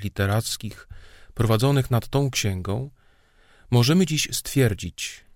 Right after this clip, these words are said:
że powstała ona nie wcześniej niż w drugim wieku przed Chrystusem i ostatecznie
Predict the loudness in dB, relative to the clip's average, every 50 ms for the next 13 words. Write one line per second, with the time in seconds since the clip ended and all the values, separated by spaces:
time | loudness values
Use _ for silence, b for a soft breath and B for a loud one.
0 | _ _ _ _ _ _ _ -2 0 0 0 0 0 0 0 0 0 2 2 2
1 | 2 2 2 2 2 2 2 2 2 2 0 -2 -2 -2 -2 -2 -2 -4 -2 0
2 | 0 0 0 0 0 -2 -2 -4 -8 -10 -16 -14 -12 -6 -2 0 0 0 2 2
3 | 2 0 2 2 0 -2 -2 -2 -6 -6 -4 -4 -4 -4 -6 -6 -6 -6 -8 -8
4 | -6 -6 -4 -6 -6 -8 -10 -16 -20 _ _ _ _ _ _ _ _ _ _ _
5 | _ -4 -4 -2 0 0 0 0 0 -2 0 0 0 -2 -2 -2 -4 -4 -4 -4
6 | -4